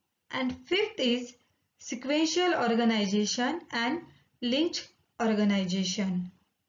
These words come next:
Let us see one by one types of data structure.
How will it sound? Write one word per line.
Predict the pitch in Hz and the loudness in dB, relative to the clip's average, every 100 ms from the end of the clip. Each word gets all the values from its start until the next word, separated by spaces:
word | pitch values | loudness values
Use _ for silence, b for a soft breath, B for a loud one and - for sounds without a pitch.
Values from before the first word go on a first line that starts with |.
| _ _ _ _ _ _ _ _ _ _ B B B | _ _ _ _ _ _ _ _ _ _ B B B
Let | 262 262 | 8 10
us | 370 370 | 10 8
see | 294 294 - | 6 4 4
one | 233 247 247 | 6 10 10
by | 254 277 | 10 8
one | 262 269 349 - | 2 2 0 -4
types | 240 226 - | -2 0 0
of | 262 233 | 0 2
data | 208 208 214 | 0 0 -2
structure. | - 208 - - 196 | -2 -4 -4 -6 -6